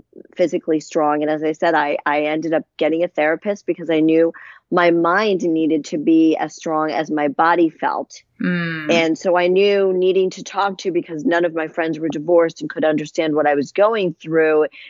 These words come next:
Speaker 1: would qu-, kind of shake their head and go, "I don't know why you did this.
Speaker 2: Yeah.
Speaker 1: This was dumb. I don't know why you did this."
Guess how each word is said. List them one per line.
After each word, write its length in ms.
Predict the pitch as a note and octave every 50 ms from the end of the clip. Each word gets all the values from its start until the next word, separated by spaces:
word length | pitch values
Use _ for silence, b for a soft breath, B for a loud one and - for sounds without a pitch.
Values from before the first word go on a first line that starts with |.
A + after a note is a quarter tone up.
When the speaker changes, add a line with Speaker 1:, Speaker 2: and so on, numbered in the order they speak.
| B -
Speaker 1:
would 160 | D#3+ E3 D3+
qu-, 240 | - - G3 F#3 - -
kind 200 | - G#3 F#3+ F#3+
of 60 | F3
shake 240 | - - F#3 F3 -
their 100 | E3+ E3+
head 220 | E3 D#3+ E3+ E3 E3+
and 100 | E3+ E3
go, 160 | D#3 D3 D3 C3+
"I 120 | A#2 D3
don't 300 | C#3 - E3 D#3+ E3+ F3
know 140 | E3+ D3+ C#3+
why 180 | C#3+ C#3+ C#3 C#3
you 160 | C#3 C3+ C3
did 260 | B2 C#3 C#3 C#3+ C3+
this. 400 | - - D#2+ - - - - _ _ _
Speaker 2:
Yeah. 380 | F#3+ F3+ E3+ E3+ D#3 D3+ D3 D3
Speaker 1:
This 180 | - - C#3+ -
was 180 | F#3+ E3 C#3
dumb. 460 | _ - E3+ D3+ D#3 D#3+ D#3 C#3 C#3+
I 100 | C#3 D3
don't 280 | D3+ - E3+ D#3+ E3 D#3+
know 100 | E3 E3
why 180 | D#3+ D#3 D3+ C#3+
you 160 | C#3+ C#3 C#3
did 300 | A#2+ - D3+ C#3 C#3 A#2+
this." 420 | - C3 - A2+ D#3 _ _ _